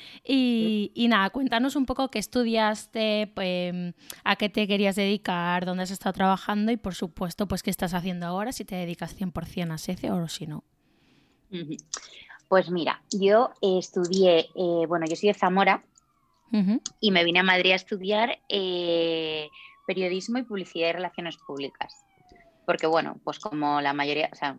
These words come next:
Speaker 2: bueno, habrá gente que tenga una va-, vocación súper clara, pero vamos, mi caso es que me gustaba, pues lo que más me gustaba era leer, me gustaban los libros,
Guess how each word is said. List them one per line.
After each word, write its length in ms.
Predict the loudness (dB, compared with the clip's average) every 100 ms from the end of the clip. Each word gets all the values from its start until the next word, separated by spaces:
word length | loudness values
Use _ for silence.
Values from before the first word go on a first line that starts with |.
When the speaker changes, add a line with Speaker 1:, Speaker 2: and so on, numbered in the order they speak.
| -10
Speaker 2:
bueno, 180 | -8 -6 -2
habrá 180 | -2 -2
gente 240 | -2 -2
que 100 | -2
tenga 200 | -2 0
una 140 | 2
va-, 180 | 2 2 _
vocación 540 | -6 -4 -4 -4 -8 -8
súper 400 | -6 -2 -2 -2
clara, 360 | 0 2 0 -2
pero 180 | -4 -2
vamos, 260 | -4 -8 -12
mi 180 | -12
caso 440 | -2 0 0 0 -2
es 160 | -2
que 140 | -4 -4
me 120 | -4
gustaba, 560 | -8 -4 0 4 4 2 -4 _ -20 _
pues 100 | -4
lo 80 | -2
que 60 | -2
más 160 | -4
me 60 | -6
gustaba 280 | -2 2 2
era 120 | 2
leer, 560 | 0 0 2 2 2
me 100 | -2
gustaban 420 | -8 -6 -4 -4 -6
los 180 | -12
libros, 880 | -8 -4 -2 -2 0 0 0 -2 -6